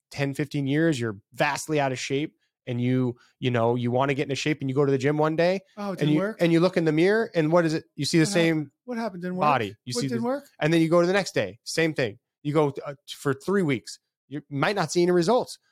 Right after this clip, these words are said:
Speaker 1: After, it, it depends on your body, but maybe after ten weeks or, or
Speaker 2: Well,
Speaker 1: five
Speaker 2: yeah,
Speaker 1: months,
Speaker 2: takes six weeks to change your muscle.
Speaker 1: you might see some
Speaker 2: Yeah.
Speaker 1: results, but the thought is, is that you're maybe feeling better, your, your, your,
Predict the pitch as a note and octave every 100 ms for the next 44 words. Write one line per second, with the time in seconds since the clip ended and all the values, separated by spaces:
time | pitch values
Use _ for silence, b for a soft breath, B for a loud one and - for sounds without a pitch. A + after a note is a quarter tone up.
0 | b F3+ - F3+ G3+ - G#3 - _ _
1 | - D#3+ - C#3+ C#3+ E3 D#3+ D3+ C#3 C#3
2 | G3+ B3+ E3 - - D#3 G3 G#3+ F3 E3+
3 | E3 C#3 B2+ - C3+ E3+ G#3 D4 - B2+
4 | A#2+ - - A#2 - C#3 D3+ D#3 C#3+ F3
5 | G#3 - - F#3+ - G3+ A3 F#3+ F3+ G3
6 | F#3 E3 G#3+ A3 G#3+ _ _ - D3 B2+
7 | E3 G#3+ - F#3 E3+ F3 E3 C#3 G#3+ C#3+
8 | - C#3+ E3 E3 - _ _ _ _ _
9 | _ _ _ _ C#3+ - E3 A#3 C4 D#3
10 | C#3+ C3 D3 C3+ B2 A#2 _ _ A#2+ C#3
11 | B2 - C3 D#3 E3+ F3+ F#3 F#3 F3+ B2+
12 | A2+ A2+ A2+ A#2+ A2 G2 G2 G#2+ G2